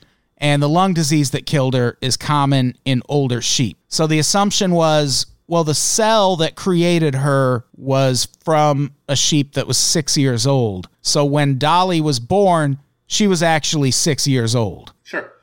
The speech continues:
Speaker 1: Genetically.
Speaker 2: Which, in a, I mean, I'm, I might be speaking out of turn here,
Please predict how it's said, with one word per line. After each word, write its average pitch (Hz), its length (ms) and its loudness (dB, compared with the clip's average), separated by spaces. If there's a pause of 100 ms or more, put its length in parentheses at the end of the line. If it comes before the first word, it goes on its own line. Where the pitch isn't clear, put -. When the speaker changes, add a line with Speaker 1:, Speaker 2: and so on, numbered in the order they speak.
Speaker 1:
Genetically. 147 920 -2
Speaker 2:
Which, 294 440 -8 (220)
in 285 160 -2
a, - 160 -6 (140)
I 170 80 -4
mean, 139 260 -8
I'm, 139 140 -12 (100)
I 147 100 -4
might 123 220 -8
be 117 80 -16
speaking 127 300 -10
out 117 140 -6
of - 40 -20
turn 160 280 -6
here, 131 260 -6